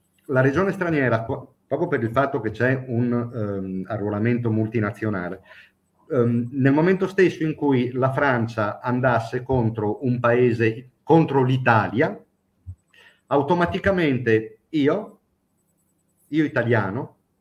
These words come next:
non mi fanno neanche la domanda, non mi pongono nemmeno la domanda,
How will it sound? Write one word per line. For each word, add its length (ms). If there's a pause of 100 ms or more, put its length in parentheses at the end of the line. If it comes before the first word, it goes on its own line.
(260)
non 180
mi 100
fanno 260
neanche 280
la 80
domanda, 600
non 140
mi 100
pongono 400
nemmeno 340
la 100
domanda, 560